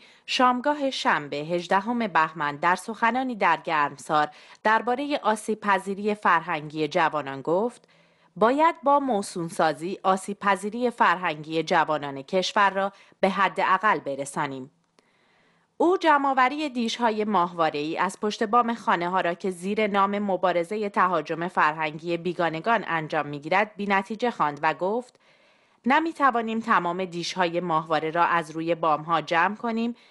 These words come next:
و نمی‌شود شبکه‌های اجتماعی را به طور کامل بست.» علی جنتی افزود: «هر جا دیش‌های ماهواره را جمع کردیم،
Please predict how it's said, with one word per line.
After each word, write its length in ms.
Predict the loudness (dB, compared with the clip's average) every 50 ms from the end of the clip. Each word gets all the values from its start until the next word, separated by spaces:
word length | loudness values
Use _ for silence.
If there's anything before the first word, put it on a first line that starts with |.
| _ _ _ 0
و 120 | 0 2
نمی‌شود 680 | 2 0 -2 -2 -4 -4 0 0 2 2 2 0 -2
شبکه‌های 720 | 0 0 0 2 2 0 -2 -4 -6 -6 -4 -2 -2 -2 -2
اجتماعی 600 | -2 -2 -4 -4 -4 -4 -2 -2 -2 -2 -2 -2
را 120 | -2 -2
به 140 | 0 0 -2
طور 220 | -2 -2 -4 -4 -4
کامل 440 | -4 -2 0 0 0 -2 -6 -6 -4 0
بست.» 420 | 2 2 2 2 0 -6 -18 _ _ _ _ _ _ _ -2 0
علی 300 | 0 0 0 -2 -4 -2
جنتی 520 | 0 0 0 2 0 -2 -2 -2 0 2
افزود: 480 | 2 2 0 -2 -6 -6 -6 -6 -6 _ _ _ _ 0
«هر 200 | 4 4 4 4
جا 180 | 2 0 -2
دیش‌های 560 | -2 -2 -4 -4 -2 0 2 2 2 2 0
ماهواره 500 | 0 2 2 2 2 2 0 0 0 0
را 160 | 0 0 -2 -2
جمع 320 | 0 2 2 2 2 0
کردیم، 480 | 0 0 2 2 0 -2 -4 -6 -6